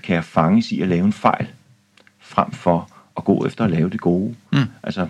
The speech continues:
Speaker 1: hvilken, der, der er ret stor forskel på den mentale tilgang,
Speaker 2: Mm.
Speaker 1: og, og sige, "Nu vil jeg være en god læge for patienten," kontra, "Nu vil jeg være en læge, som patienten ikke kan fange i at lave en fejl."
Speaker 2: Mm.
Speaker 1: Jeg er ikke sikker på, at det er godt at være patient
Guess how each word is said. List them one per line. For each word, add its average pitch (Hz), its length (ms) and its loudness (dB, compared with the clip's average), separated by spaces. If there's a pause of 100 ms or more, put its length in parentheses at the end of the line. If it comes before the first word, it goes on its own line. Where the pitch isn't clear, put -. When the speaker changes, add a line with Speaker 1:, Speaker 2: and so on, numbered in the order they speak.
(380)
Speaker 1:
hvilken, 92 360 2
der, 92 140 4
der 95 120 0
er - 220 0
ret 113 100 0
stor - 180 2
forskel - 460 -2
på - 120 0
den 82 180 2
mentale - 480 0
tilgang, - 520 -2 (100)
Speaker 2:
Mm. 156 160 4 (160)
Speaker 1:
og, 104 200 0
og - 80 -4
sige, 98 200 0
"Nu 98 80 4
vil 101 100 4
jeg 98 80 2
være 90 100 0
en 95 60 2
god 95 280 2
læge 87 300 4
for - 100 -6
patienten," - 580 -4 (440)
kontra, 90 460 0 (300)
"Nu 95 180 4
vil 107 140 6
jeg 87 180 4
være 85 140 2
en 80 80 2
læge, 85 420 2
som 87 260 -4
patienten - 680 -2
ikke - 180 -2 (140)
kan - 160 -6
fange - 440 2
i 190 120 4
at 78 60 0
lave 82 160 2
en 95 60 -2
fejl." - 300 -4 (160)
Speaker 2:
Mm. 117 60 0 (500)
Speaker 1:
Jeg 95 100 -2
er 101 40 2
ikke 110 120 -2
sikker 143 180 -8
på, 98 160 -2
at - 60 -4
det 101 60 2
er 95 40 2
godt 87 220 2
at 104 80 -2
være 92 120 0
patient - 460 -10